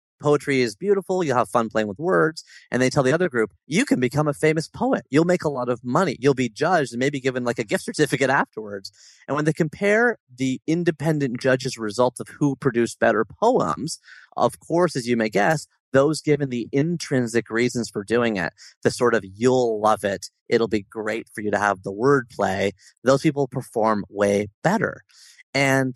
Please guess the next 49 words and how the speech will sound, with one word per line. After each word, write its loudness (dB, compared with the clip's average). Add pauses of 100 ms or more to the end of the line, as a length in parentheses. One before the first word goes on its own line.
(140)
it's -2
amazing, -2
but -6
the 4
conclusion 0
of 0
the -6
study, 0
and -2
there's 0
a -4
number 2
of -2
studies -4
like -2
this, -2
is 2
that 2 (360)
extrinsic -4
motivators 0 (420)
actually 0
in 0
your 0
mind 2 (220)
block 0 (160)
you 2 (220)
from 0
seeing 0
your 2
own 4
intrinsic -2
motivators. -2 (280)
So 2
what 4
I'm -2
saying -2
is 0
if -6
you -8
want 0
to -2
teach -2
your -8
sister -2
how 4
to -4
play 0
the 0
piano -2